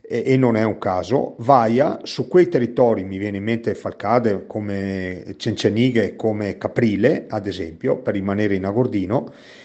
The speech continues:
non, eh, non ci sono stati così importanti danni da, da, eh, paragonabili a quelli di, di cinquanta anni fa. Questo è un buon segnale, nel senso che tutti, significa che tutti i lavori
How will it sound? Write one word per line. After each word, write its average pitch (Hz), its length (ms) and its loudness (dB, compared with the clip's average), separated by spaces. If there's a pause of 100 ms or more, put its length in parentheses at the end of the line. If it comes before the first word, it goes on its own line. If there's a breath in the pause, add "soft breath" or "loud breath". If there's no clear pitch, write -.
(300 loud breath)
non, 170 420 4
eh, 113 680 0
non 151 320 0
ci 151 140 -8
sono 135 280 0
stati 113 500 0
così 107 680 -4
importanti 110 1160 0
danni 104 760 -2
da, 95 440 -6
da, 73 500 -6 (540 soft breath)
eh, 92 480 -6
paragonabili 120 640 2
a 98 60 0
quelli 98 280 -4
di, 92 220 -6
di 92 160 -12
cinquanta 98 420 -6
anni 90 160 -6
fa. 78 280 -10 (960)
Questo 170 420 8
è 135 280 2
un 117 200 -4
buon 127 220 4
segnale, 98 540 -6
nel 104 180 -6
senso 135 360 -4
che - 180 -2
tutti, 123 500 -2
significa 120 640 -2
che - 160 -10
tutti 131 260 0
i - 20 0
lavori 101 520 4